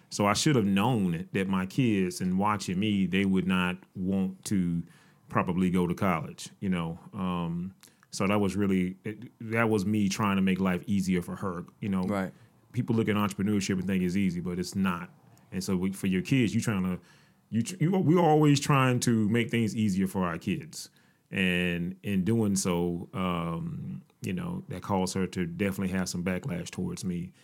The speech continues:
Speaker 1: And it was warranted, uh, 'cause it didn't make any sense. I, I'm still puzzled by these parents who make their kids go to college when they made their success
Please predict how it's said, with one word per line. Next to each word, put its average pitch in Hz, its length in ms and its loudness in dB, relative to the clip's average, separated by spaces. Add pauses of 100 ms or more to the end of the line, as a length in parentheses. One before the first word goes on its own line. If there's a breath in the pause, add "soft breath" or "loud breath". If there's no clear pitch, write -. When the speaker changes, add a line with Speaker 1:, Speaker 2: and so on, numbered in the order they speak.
(120 soft breath)
Speaker 1:
And 131 120 2
it 139 40 4
was 139 160 4
warranted, 95 520 0 (480 soft breath)
uh, 95 160 0
'cause 92 140 -2
it 98 60 0
didn't 95 180 2
make 90 160 0
any 85 160 -2
sense. - 480 -8 (100)
I, 127 280 2
I'm 147 100 6
still 131 420 6 (200)
puzzled 101 360 2
by 92 180 2
these 90 140 2
parents 95 420 0
who 98 80 0 (100)
make 92 200 0
their 90 120 -2
kids 92 260 0
go 90 140 0
to 87 60 -8
college 90 420 -4
when 90 120 -4
they 92 180 0 (380 soft breath)
made 98 220 2
their 95 120 2
success 92 580 -4